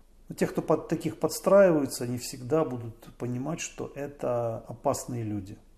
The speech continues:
И с ними, э, от них можно ожидать л-, любой дряни, любой гадости. То есть это всё ненадёжно. Уважать, э, народ такое не будет. Верить и следовать тем, кто к вам относится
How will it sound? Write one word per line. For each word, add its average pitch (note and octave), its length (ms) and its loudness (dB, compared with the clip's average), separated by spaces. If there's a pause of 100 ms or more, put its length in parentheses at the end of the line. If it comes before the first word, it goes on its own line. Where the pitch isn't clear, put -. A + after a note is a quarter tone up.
(140)
И - 40 -16
с - 160 -10
ними, A#2+ 360 -4
э, A2 560 -12
от - 120 -18
них A#2+ 160 -10
можно B2+ 320 -4
ожидать A#2 480 -8
л-, - 200 -12 (600)
любой B2+ 400 -6
дряни, A2+ 500 -4 (400)
любой A#2+ 320 -4
гадости. A2 520 -6
То - 360 -20
есть - 140 -10
это B2 160 -6
всё D3+ 220 -2
ненадёжно. A2 840 -4 (300)
Уважать, D#3 720 4
э, B2 640 -8
народ C3+ 380 -4
такое A#2 340 -8
не A#2 140 -6
будет. G#2+ 440 -12 (400)
Верить C3+ 640 0
и D#3+ 60 -6
следовать A#2 600 -2
тем, A2+ 240 -6
кто A2+ 580 -8 (460)
к - 80 -10
вам C3 240 0
относится A#2+ 720 -6